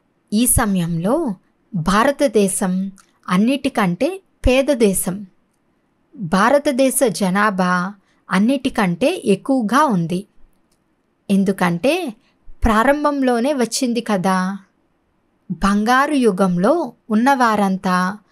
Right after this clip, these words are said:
ఇనుప యుగంలోకి వచ్చారు. చాలా నిరుపేదలుగా అయ్యారు.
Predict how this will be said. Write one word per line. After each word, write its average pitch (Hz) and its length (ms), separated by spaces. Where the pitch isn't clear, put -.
ఇనుప 247 280
యుగంలోకి 208 640
వచ్చారు. 190 540
చాలా 240 460
నిరుపేదలుగా 214 800
అయ్యారు. 180 500